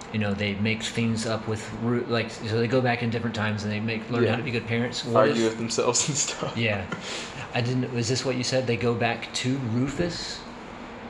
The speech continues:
Speaker 1: And what if they go back to Rufus and, like, tell him what happens? Like, a little bit later, like, when Rufus is, like, already, so, like, Rufus is a little bit older, so part of the plan that God gives him is, like, "You have to go tell Rufus to make this right."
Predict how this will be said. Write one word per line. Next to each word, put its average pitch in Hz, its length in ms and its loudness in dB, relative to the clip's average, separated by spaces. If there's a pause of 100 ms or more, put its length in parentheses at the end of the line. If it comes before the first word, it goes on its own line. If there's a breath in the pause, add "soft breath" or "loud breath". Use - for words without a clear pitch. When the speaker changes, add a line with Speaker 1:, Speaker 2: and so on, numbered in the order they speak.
(200)
Speaker 1:
And 117 140 0
what 127 100 4
if 127 60 -4
they 127 80 0
go 117 120 2
back 113 180 0
to 113 80 -2
Rufus 113 460 0
and, 107 160 0
like, 101 300 -2 (280)
tell 123 260 0
him 104 240 2
what 107 160 0
happens? 101 800 -4 (140)
Like, 113 260 0
a 131 40 -2
little 139 180 4
bit 131 160 2
later, 110 440 2
like, 110 200 0 (420)
when 113 180 0
Rufus 120 420 0
is, 110 240 -2
like, 104 260 0
already, 110 460 2
so, 110 200 0
like, 104 180 0 (600)
Rufus 131 280 2
is - 40 0
a 123 60 2
little 117 200 2
bit 113 120 2
older, 117 400 2 (320 loud breath)
so 117 180 2
part 120 240 2
of 107 60 2
the 107 80 0
plan 113 300 -2
that 101 120 0
God 104 200 0
gives 107 200 -2
him 104 60 0
is, 101 100 -2
like, 101 140 -2
"You 113 80 0
have 110 80 -2
to 104 60 -6
go 110 100 0
tell 104 220 -4
Rufus 104 380 -4
to 98 80 -6
make 95 160 -6
this 95 220 -4
right." 85 220 -6